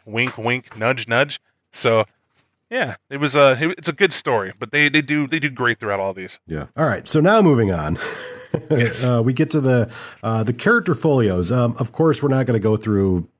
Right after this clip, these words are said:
Speaker 2: you know, these characters, but I figured, um, I'd ask, do you have a favorite or two or, uh, honorable mentions you wanna bring up?
Speaker 1: Yeah, painfully,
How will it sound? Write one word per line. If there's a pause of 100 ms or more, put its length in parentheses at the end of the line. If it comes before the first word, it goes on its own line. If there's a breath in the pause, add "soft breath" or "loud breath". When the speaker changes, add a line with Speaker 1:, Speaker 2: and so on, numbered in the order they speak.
(140)
Speaker 2:
you
know,
these
characters,
but
I
figured, (380)
um,
I'd
ask, (400)
do
you
have
a
favorite
or
two
or,
uh,
honorable
mentions
you
wanna
bring
up? (140)
Speaker 1:
Yeah, (100)
painfully,